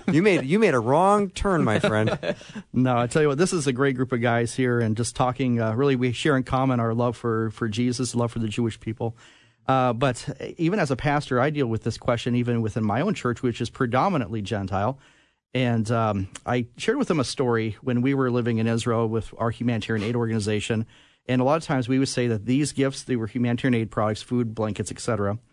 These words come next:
Speaker 2: And we said, "These are given to you by Christians who love Jewish people, who want to be a blessing to you, according to Genesis twelve three." Uh, and then,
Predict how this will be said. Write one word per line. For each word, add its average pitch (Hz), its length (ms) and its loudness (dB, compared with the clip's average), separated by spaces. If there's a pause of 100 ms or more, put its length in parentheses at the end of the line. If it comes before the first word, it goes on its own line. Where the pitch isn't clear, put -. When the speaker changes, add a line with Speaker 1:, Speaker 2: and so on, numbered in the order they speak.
(340)
Speaker 2:
And 120 140 0
we 123 80 2
said, 139 160 0
"These 170 180 -2
are 254 60 4
given 175 280 0
to - 120 -4
you 139 80 2
by 127 140 0
Christians - 540 -4
who 123 120 0
love 117 320 0
Jewish 110 340 -4
people, - 400 -8 (240)
who 127 60 0
want 123 160 0
to 113 40 -4
be 123 100 0
a 117 40 -2
blessing 113 440 -2
to - 160 -4
you, 107 220 -2 (220)
according 113 360 -2
to 110 80 -6
Genesis 104 440 -4
twelve 98 300 -6
three." 104 300 -4 (600)
Uh, 117 380 2
and 131 140 2
then, 120 320 2